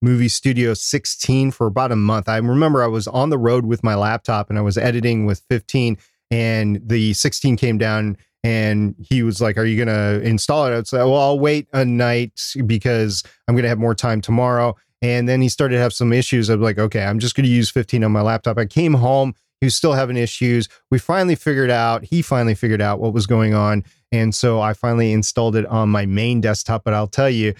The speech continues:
that was very, very harrowing experience. I did follow his directions.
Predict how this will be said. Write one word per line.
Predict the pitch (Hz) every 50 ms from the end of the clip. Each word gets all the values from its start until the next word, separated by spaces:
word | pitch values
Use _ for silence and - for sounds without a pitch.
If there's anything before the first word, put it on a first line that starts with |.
| _ _ _ _
that | - 127 143 143
was | 131 127 123 110 101 92
very, | - - 104 92 98 127 131 131 131 127 123
very | 107 107 123 120 117 113 113 113 110 110 101
harrowing | 90 80 113 117 123 127 127 127 127 123 120
experience. | 120 107 - - - 165 160 151 135 127 143 127 120 117 110 -
I | 127 123 117
did | 107 104 135 143 143 131
follow | - 139 127 127 127 131 123
his | 123 120 104
directions. | - 113 110 120 131 127 - - 139 127 123 123 123 120 107 110